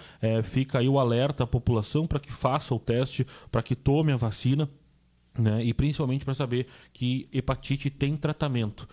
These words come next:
né? E dependendo do tipo dela, por exemplo, a C, a gente tem tratamento e cura, né? E é um tratamento rápido, um tratamento em torno de doze semanas de tratamento, e a pessoa aí, é, fica tranquila com relação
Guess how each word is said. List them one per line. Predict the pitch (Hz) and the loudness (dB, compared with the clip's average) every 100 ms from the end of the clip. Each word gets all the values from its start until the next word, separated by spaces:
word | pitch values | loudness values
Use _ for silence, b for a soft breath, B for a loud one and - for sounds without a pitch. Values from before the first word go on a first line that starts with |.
| b - | b -8
né? | 98 104 | -2 0
E | |
dependendo | 117 117 127 117 120 | 0 0 0 2 2
do | 117 | 0
tipo | 110 131 120 | 0 -2 0
dela, | 120 113 135 | 0 2 0
por | - | 0
exemplo, | 110 113 | -2 -2
a | 135 | -4
C, | - 131 139 B - | -4 -2 -2 B -4
a | |
gente | 120 127 - | -2 0 -2
tem | 127 | -2
tratamento | 127 127 117 123 143 143 | -2 0 0 0 2 0
e | |
cura, | 139 - 147 131 98 B B | 0 2 4 4 2 B B
né? | 107 120 | -2 0
E | |
é | 151 | 0
um | |
tratamento | 175 170 - 127 143 139 | 0 -2 0 0 -2 -2
rápido, | - 117 - 117 | 0 0 0 -2
um | 104 | -2
tratamento | 107 107 113 120 | -2 -2 -2 -2
em | |
torno | 117 120 | -2 0
de | 117 | 0
doze | 110 123 131 | 0 0 0
semanas | 127 120 107 110 123 110 | -2 -2 0 0 2 0
de | 104 | -2
tratamento, | - 104 101 104 113 - B B - | -4 -2 -2 -4 -4 -6 B B -4
e | |
a | 110 | -2
pessoa | 117 107 113 113 | 0 -2 0 0
aí, | 104 107 B B - | 2 0 B B -4
é, | 101 101 - - | -2 -2 -6 -10
fica | - 117 | -6 -2
tranquila | 117 - 110 104 117 123 110 | -2 -2 -2 0 0 2 0
com | 107 | -4
relação | 101 101 101 107 104 | -4 -4 -2 -2 -2